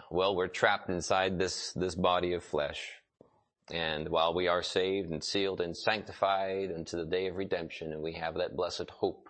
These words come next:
a sure hope, through the blood of Jesus Christ and the saving grace of God on Calvary, we, we, uh, we still, we still struggle with,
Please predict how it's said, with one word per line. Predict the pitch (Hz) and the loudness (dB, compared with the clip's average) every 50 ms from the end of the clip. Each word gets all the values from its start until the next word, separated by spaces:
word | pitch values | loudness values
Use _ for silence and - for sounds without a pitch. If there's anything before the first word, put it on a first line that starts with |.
| _ - | _ -6
a | - - | -6 -4
sure | - - - 107 95 95 92 - - | -4 0 0 0 2 2 0 -2 -2
hope, | - 104 90 - _ - - _ - - - - - - - - - - - - - _ _ _ _ _ _ _ _ - - - - _ _ _ _ - | -4 -4 -4 -4 _ -20 -20 _ -20 -20 -20 -20 -20 -20 -20 -20 -20 -20 -20 -20 -20 _ _ _ _ _ _ _ _ -20 -20 -20 -20 _ _ _ _ -2
through | - 92 92 92 90 | 0 0 2 2 2
the | 82 82 78 76 - - _ - _ _ - - - - _ _ - | 2 2 0 0 -6 -14 _ -20 _ _ -20 -20 -20 -20 _ _ 0
blood | 101 104 104 | 2 2 2
of | 104 101 | 2 0
Jesus | 87 92 104 95 90 98 90 - | -2 -2 -2 0 0 -2 -2 -2
Christ | - - 98 90 87 85 - - - - | 0 2 2 2 2 0 -4 -6 -10 -8
and | 73 71 73 | -8 -6 -6
the | 71 78 82 - - _ _ _ _ | -6 -8 -12 -16 -20 _ _ _ _
saving | - - - 90 92 87 92 92 | -8 0 0 0 2 2 0 0
grace | 85 87 85 85 82 - - - - | 0 0 0 0 -2 -4 -8 -10 -8
of | 85 78 78 | -8 -4 -2
God | 80 80 78 78 | 0 0 0 0
on | 78 76 76 76 76 | -2 -4 -6 -6 -4
Calvary, | - - 82 76 76 76 76 73 73 73 71 76 - _ _ - | -2 -2 -2 -2 -2 -4 -4 -4 -4 -4 -6 -8 -10 _ _ -16
we, | - 65 76 80 80 78 80 82 _ _ _ _ _ _ _ _ _ _ _ - - - _ - | -10 -6 -6 -4 -4 -6 -6 -8 _ _ _ _ _ _ _ _ _ _ _ -20 -20 -20 _ -6
we, | - 85 92 90 92 90 87 | -2 0 2 2 4 4 4
uh, | 85 85 82 85 | 4 4 4 2
we | 82 82 90 82 | 2 0 0 -2
still, | - - - 104 95 90 87 87 82 - - - - | -2 0 2 2 4 4 2 0 -2 -4 -10 -14 -8
we | - 82 82 | -6 -6 -6
still | - - - 95 87 | -4 -2 0 0 0
struggle | - - - 101 92 90 85 82 | 0 0 0 0 0 2 0 0
with, | 82 85 85 - - | 0 -2 -2 -4 -8